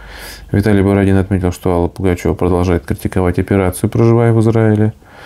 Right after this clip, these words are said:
По словам активиста, Пугачёва поддерживает российских знаменитостей, которые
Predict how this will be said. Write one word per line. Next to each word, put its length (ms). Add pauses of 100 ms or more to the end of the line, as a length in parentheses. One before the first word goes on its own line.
(260)
По 60
словам 320
активиста, 480
Пугачёва 440
поддерживает 800 (640)
российских 580
знаменитостей, 680
которые 380